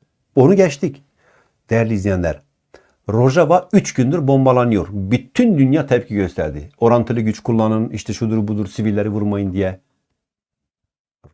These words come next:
Rojava ile ilgili o kadar insan öldürüldü, o kadar bomba yağıyor. Güney Kürdistan hükümeti bir açıklama yaptı, ben mi duymadım acaba?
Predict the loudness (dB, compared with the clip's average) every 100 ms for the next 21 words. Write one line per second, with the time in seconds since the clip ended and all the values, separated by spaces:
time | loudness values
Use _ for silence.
0 | -14 -6 -4 -2 -4 -4 -4 -6 -8 -8
1 | -6 -6 -6 -6 -8 -6 -10 -12 -14 -12
2 | -12 -8 -6 -6 -8 -6 -4 -6 -8 -14
3 | -16 -20 _ _ _ _ _ _ -2 -2
4 | 0 -2 -4 -2 -2 -4 -4 -4 -2 0
5 | 0 -2 -4 -4 -2 -2 -4 -2 -2 -2
6 | -2 -2 -4 -6 -8 -10 -10 -10